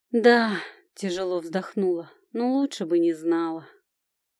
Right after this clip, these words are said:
"Что происходит?" спросил эльф, мгновенно нахмурившись.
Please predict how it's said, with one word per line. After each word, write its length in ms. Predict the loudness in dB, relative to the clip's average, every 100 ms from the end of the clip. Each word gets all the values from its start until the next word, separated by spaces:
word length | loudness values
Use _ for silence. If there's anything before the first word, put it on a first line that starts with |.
| _ _ _ _ _
"Что 580 | -20 -20 _ _ -8 -8
происходит?" 1300 | -6 -4 -2 -2 -8 -18 -4 4 4 4 0 -6 -20 _ _ _
спросил 600 | _ -4 -2 -2 0 2
эльф, 340 | 2 0 -4 -14 -20 _
мгновенно 760 | -2 2 2 2 2 2 2 2
нахмурившись. 960 | 0 -2 -4 -4 -6 -12 -18 -20 -20